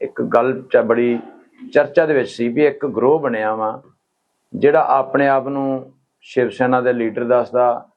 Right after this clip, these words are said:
ਆਪਣੇ ਆਪ ਨੂੰ ਪ੍ਰੈਸ ਦੇ ਨੁਮਾਇੰਦੇ ਦੱਸਦੇ ਆ, ਤੇ ਉਹ ਸ਼ਹਿਰ ਦੇ ਜਿਹੜੇ ਇੱਜ਼ਤਦਾਰ ਲੋਕ ਨੇ, ਜਿਨ੍ਹਾਂ ਦੇ ਕੋਲ ਚਾਰ ਪੈਸੇ ਵੀ ਨੇ, ਉਹਨਾਂ ਨੂੰ ਲੜਕੀਆਂ ਦਾ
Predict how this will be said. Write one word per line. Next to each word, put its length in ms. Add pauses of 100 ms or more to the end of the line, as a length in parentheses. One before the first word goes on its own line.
(160)
ਆਪਣੇ 300
ਆਪ 100
ਨੂੰ 240
ਪ੍ਰੈਸ 260
ਦੇ 120
ਨੁਮਾਇੰਦੇ 400
ਦੱਸਦੇ 420
ਆ, 160 (680)
ਤੇ 200
ਉਹ 480 (460)
ਸ਼ਹਿਰ 420
ਦੇ 160
ਜਿਹੜੇ 560 (720)
ਇੱਜ਼ਤਦਾਰ 480
ਲੋਕ 300
ਨੇ, 380 (600)
ਜਿਨ੍ਹਾਂ 340
ਦੇ 120
ਕੋਲ 240
ਚਾਰ 320
ਪੈਸੇ 420
ਵੀ 160
ਨੇ, 300 (640)
ਉਹਨਾਂ 380
ਨੂੰ 380 (800)
ਲੜਕੀਆਂ 560
ਦਾ 420